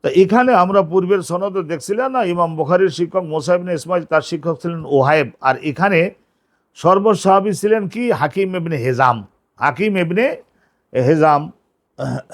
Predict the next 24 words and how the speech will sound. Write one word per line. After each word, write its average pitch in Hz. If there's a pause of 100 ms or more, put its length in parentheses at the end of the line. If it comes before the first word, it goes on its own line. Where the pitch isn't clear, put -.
(2750)
তো 117
হযরতে, 196 (880)
তো 139
ওখানে 147
আমরা 185
বলছিলাম, 156
আর 143
একটু 143
কথা 151
বলে 143
নেই, 139 (800)
যে 127
হযরতে 147
খাদিজাতুল 190
কুবরা 202
রাদিয়াল্লাহু 151
তাআলা 143
আনহা, 185
ওনার 185
এক 135
ভাই 160
এক 131
বোন 156
ছিলেন। 180